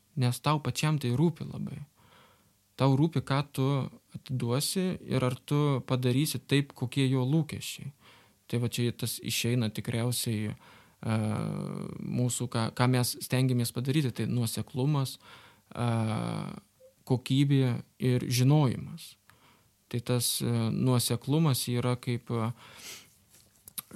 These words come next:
kaip pasakyti, e, daug susideda, nė-, nėra taip, kad tu atvyksti pas klientą ir išsitrauki fotoaparatą ar kamerą,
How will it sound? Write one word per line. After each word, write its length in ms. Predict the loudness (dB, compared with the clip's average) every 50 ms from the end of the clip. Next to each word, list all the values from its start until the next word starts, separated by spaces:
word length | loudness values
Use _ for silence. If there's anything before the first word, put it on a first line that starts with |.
| -18 -14
kaip 220 | -4 -4 -4 -2
pasakyti, 440 | -2 -4 -4 -4 -4 -6 -4 -2 -2 0 0 -2 -4 _ _ _ _ _ _ _ _ -18 -18 -18 -18 _ _ _
e, 220 | -12 -6 -4 -2 -2 0 0 -2 -2 -2 -4 -4 -4 -4 -4 -4 -4 -6 -8 -12 -18 _ _ _ _ _ _ _ _ _ _ -8
daug 400 | 0 4 6 6 6 4 0 -12 -20 _
susideda, 640 | -10 -4 -2 0 0 0 2 2 2 2 4 2 2 2 2 0 -4 -8 _ _ _ _ _ _ _ _ -2
nė-, 260 | 2 2 4 4 2 4
nėra 320 | 4 6 6 6 4 4
taip, 200 | 2 2 0 2
kad 160 | 0 -2 -2 2
tu 200 | 2 2 2 2
atvyksti 580 | 2 0 -2 0 2 2 2 2 2 0 -2 0
pas 160 | 0 0 -2
klientą 520 | 0 0 2 2 4 2 2 0 0 0 0
ir 280 | 0 0 0 0 0 0 -4 -6 -8 -16 _ _ _ _ _ _ _ -8
išsitrauki 540 | -4 -2 0 2 4 6 6 6 6 4 2
fotoaparatą 600 | -2 -2 -2 -4 -2 0 4 4 4 4 4 0 -4
ar 80 | -2
kamerą, 480 | 2 4 4 6 6 4 4 4 2